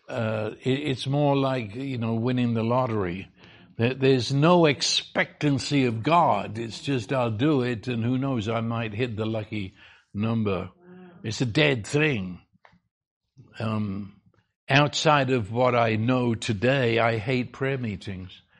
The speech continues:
Prayer meetings are the most boring thing that could ever be concocted by humans. Where, yeah, you're nodding. Yeah, I think you, you, you agree with me. Prayer meet-, th-,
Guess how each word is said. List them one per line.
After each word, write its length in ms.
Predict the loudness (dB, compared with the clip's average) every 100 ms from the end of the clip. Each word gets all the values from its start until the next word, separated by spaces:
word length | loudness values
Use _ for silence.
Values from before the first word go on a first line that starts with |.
| -20 -20 _
Prayer 240 | 0 2
meetings 480 | 2 0 0 -4 -4
are 40 | -4
the 60 |
most 280 | -4 -4 -4
boring 460 | -4 -4 -2 -4 -6
thing 340 | -6 -4 -6
that 140 | -6 -6
could 120 | -4
ever 440 | -2 -2 -4 -6 -12 -20 -20 -20 -18 -6
be 140 | -4
concocted 680 | -4 -4 -4 -2 -4 -4 -6
by 160 | -4 -4
humans. 500 | -4 -4 -4 -8 -12 _ -20 -20 -20 -4
Where, 440 | 0 0 -2 -8 -14 _ _ _ -20 _ _ _
yeah, 380 | -8 -6 -4 -8 -6
you're 140 | -4
nodding. 500 | 0 0 0 -4 -4
Yeah, 300 | -4 -2 0
I 100 | 0
think 240 | 0 -2 -2
you, 360 | -2 -6 -6
you, 80 | -6
you 260 | -4 0 2
agree 300 | 2 2 2
with 100 | 2
me. 160 | -2 -6
Prayer 380 | -6 0 0
meet-, 200 | 0 -2 -6 -16 -20 -20 -8
th-, 140 | -6